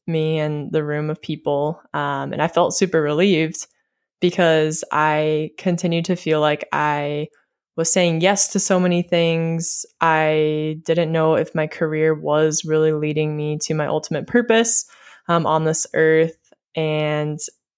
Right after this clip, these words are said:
I kept thinking I needed to do something different in my career to really live out my passions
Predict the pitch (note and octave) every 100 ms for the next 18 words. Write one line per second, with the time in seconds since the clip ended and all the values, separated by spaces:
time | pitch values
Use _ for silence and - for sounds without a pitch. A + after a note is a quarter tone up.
0 | _ _ D#3+ F3 F3+ F#3 F3 E3+ E3 D#3+
1 | D#3 - D#3+ E3 D#3+ D#3 D3 D3+ E3 G#3
2 | - E3 D#3 D3+ D3+ D3 D3 D3+ D#3 D3+
3 | D3+ D3+ D3 D3 D3 - D3 D3 C#3+ D#3
4 | - C#3 - F3+ G3 A3+ -